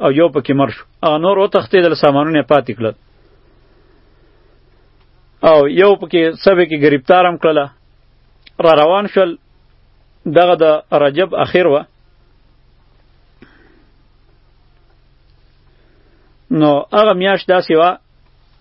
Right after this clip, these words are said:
جمادی ثاني و. د جمادی ثاني یا اخر ده او یا د رجب اوله ده. خو دغه کار پکې وشو. او رجب چې دی، دا د میاشتې د حرمت کې ده. کله چې نبی کریم صلی الله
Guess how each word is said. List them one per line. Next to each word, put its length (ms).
جمادی 460
ثاني 260
و. 80
د 180
جمادی 340
ثاني 380
یا 160
اخر 280
ده 140
او 60
یا 160
د 80
رجب 320
اوله 340
ده. 100
خو 80
دغه 240
کار 280
پکې 180
وشو. 280
او 380
رجب 340
چې 200
دی، 120
دا 160
د 120
میاشتې 320
د 140
حرمت 340
کې 120
ده. 100
کله 180
چې 140
نبی 200
کریم 280
صلی 220
الله 220